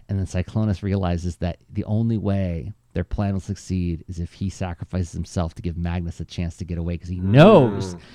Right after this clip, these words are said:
Speaker 1: that Magnus will make good on his promise. "You promise to restore Galvatron?"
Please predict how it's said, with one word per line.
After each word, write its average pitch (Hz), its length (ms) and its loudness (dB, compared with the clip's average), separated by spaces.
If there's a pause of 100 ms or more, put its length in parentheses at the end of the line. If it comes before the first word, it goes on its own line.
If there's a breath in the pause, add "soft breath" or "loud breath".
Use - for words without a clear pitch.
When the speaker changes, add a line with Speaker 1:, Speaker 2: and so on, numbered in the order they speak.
(180 loud breath)
Speaker 1:
that 127 180 4
Magnus 139 460 8
will 113 140 4
make 117 420 4
good 123 220 8
on 107 60 4
his 98 120 2
promise. 95 640 -2 (560 soft breath)
"You 113 100 0
promise 131 460 2
to 139 80 0
restore 131 280 2
Galvatron?" 127 540 4